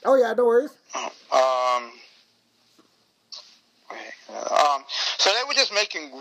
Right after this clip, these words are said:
Speaker 2: really, really great records. So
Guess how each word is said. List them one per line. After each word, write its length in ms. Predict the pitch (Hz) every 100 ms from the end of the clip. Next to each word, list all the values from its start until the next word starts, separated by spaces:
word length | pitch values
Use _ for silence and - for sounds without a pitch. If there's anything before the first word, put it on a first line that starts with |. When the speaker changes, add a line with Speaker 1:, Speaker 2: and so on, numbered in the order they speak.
| 147
Speaker 2:
really, 340 | 170 170 165 160
really 340 | 156 143 127
great 520 | - 127 143 156 143 -
records. 300 | 135 139 - - _ _ _ _ _ _ _ -
So 300 | - 190